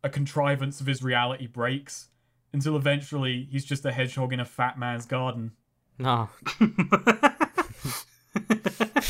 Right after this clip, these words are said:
Speaker 3: Oh no.
Speaker 1: And it
Speaker 2: Uh.
Speaker 1: just has what would,
Speaker 3: I know
Speaker 1: it
Speaker 3: you
Speaker 1: just
Speaker 3: said
Speaker 1: has the
Speaker 3: man, but for some reason I heard mayor.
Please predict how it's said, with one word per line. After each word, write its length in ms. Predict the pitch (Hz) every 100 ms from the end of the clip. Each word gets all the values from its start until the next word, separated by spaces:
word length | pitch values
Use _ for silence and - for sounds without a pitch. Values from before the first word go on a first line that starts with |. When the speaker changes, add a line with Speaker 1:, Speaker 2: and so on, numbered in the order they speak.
| 214 160 143 120 127 220 240 - 220 - 214 _ _ - - - 139 - - - - - - _ _ _ -
Speaker 3:
Oh 220 | 202 190
no. 400 | 185 196 185 160 190 - - - -
Speaker 1:
And 180 | 139 151
it 40 |
Speaker 2:
Uh. 20 | 123
Speaker 1:
just 240 | 175 - -
has 480 | 165 156 143 - _ _ _ _ _
what 320 | 151 147 156
would, 140 | 147 170
Speaker 3:
I 40 |
know 100 | 226
Speaker 1:
it 40 | 247
Speaker 3:
you 40 | 269
Speaker 1:
just 100 | 226
Speaker 3:
said 120 | -
Speaker 1:
has 80 | 202
the 40 |
Speaker 3:
man, 360 | 202 202 185 170
but 260 | - 180 -
for 80 |
some 220 | 220 226 214
reason 200 | 214 202
I 100 | 190
heard 260 | 190 156
mayor. 480 | 156 160 156 139 139